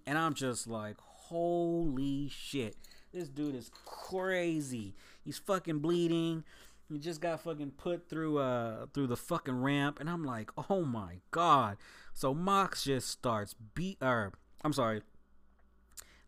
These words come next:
Uh, Moxley hits him with another paradigm shift. And Brody Lee kicks out at fucking one. He kicks out at a fucking one count. One count.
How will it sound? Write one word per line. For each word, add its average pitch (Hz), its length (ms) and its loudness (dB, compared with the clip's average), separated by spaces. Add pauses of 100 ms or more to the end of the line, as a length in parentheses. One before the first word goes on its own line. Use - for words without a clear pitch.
(160)
Uh, 127 240 6
Moxley 151 480 4
hits 147 280 0
him 160 120 2
with 123 120 -2
another 139 500 6
paradigm 117 580 6
shift. 110 420 -6
And 127 320 -6
Brody 240 320 8
Lee 190 260 2
kicks 160 240 0
out 143 200 6
at 117 100 2
fucking 123 480 2
one. 110 320 2 (300)
He 233 80 0
kicks 226 260 2
out 220 160 8
at 220 180 8
a 202 100 6 (360)
fucking 233 520 10 (120)
one 208 540 4
count. 131 420 4 (460)
One 320 240 10
count. 185 400 4